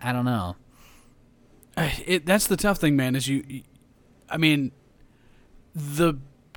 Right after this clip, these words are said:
Speaker 2: Dolphins are what they are. I don't think they're gonna be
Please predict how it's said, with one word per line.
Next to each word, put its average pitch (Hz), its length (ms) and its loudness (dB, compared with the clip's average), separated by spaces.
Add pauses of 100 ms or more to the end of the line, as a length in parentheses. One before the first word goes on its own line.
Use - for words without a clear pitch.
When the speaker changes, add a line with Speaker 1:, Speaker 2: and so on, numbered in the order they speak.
(100)
Speaker 2:
Dolphins 220 800 2 (800)
are 160 180 6
what 156 160 4
they 131 140 2
are. 104 240 -4
I 139 100 -2
don't 151 220 4
think 160 180 6
they're 147 100 4
gonna 143 180 4
be 131 440 2